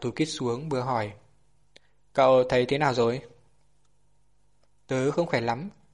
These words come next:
Văn Tú Lâm đáp. Chưa đợi Hạng Vĩ an ủi thì cô lại nói, "Chắc là tớ sắp chết rồi."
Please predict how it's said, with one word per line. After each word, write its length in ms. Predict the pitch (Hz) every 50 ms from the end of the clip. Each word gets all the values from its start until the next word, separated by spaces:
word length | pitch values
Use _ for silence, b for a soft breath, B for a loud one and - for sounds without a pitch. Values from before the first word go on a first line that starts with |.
| _ _
Văn 140 | - 131 127
Tú 100 | - 131
Lâm 200 | 123 127 131 135
đáp. 180 | 135 143 156 175 - - _ _ _ _ _ _ _ _ _ _ _ _ _ _ _ _ _ _ _ _ _ _ _ _
Chưa 180 | - - 139 131
đợi 120 | 131 131
Hạng 160 | 131 123 127
Vĩ 120 | 120 135 139
an 140 | 143 139 147
ủi 200 | 139 123 117 113
thì 140 | - 123 113
cô 160 | 110 - 135
lại 140 | 127 131 131
nói, 340 | 120 120 113 110 113 135 156 - - - - _ _ _ _ _ _ _ _ _ _
"Chắc 180 | - - 185 175
là 200 | 156 143 131 127
tớ 180 | - - 127 127
sắp 120 | - 170 -
chết 160 | - 190 175
rồi." 300 | 165 139 123 120 120 120